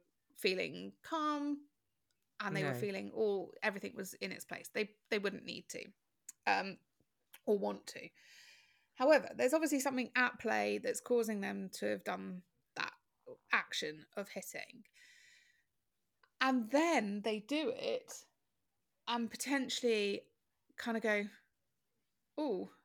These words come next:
Speaker 1: now I don't know how to handle this situation because this person's getting cross," or I can see, and, and it's kind of, it can trigger things like embarrassment.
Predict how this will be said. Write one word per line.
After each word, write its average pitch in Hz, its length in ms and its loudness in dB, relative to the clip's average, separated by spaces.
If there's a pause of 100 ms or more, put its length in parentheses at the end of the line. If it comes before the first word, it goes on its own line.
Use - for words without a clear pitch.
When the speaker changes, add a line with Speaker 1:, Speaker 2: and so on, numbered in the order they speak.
(200)
Speaker 1:
now 262 140 4
I 254 40 6
don't 233 160 2
know 208 80 -10
how 214 140 -4
to - 100 -8
handle 262 300 -2
this 190 180 -8
situation 185 460 -6
because 190 280 -8
this 175 200 -12
person's 185 360 -8
getting - 280 -12
cross," - 560 -4 (120)
or 185 300 -2
I 190 100 -4
can 202 160 -10
see, 220 200 -2
and, 208 140 -4 (840)
and 262 140 6
it's - 160 2 (240)
kind 269 200 0
of, 233 160 -2
it - 180 0
can 214 220 -6
trigger 202 260 -6
things 202 340 -6
like 190 360 -8 (140)
embarrassment. 233 1080 -2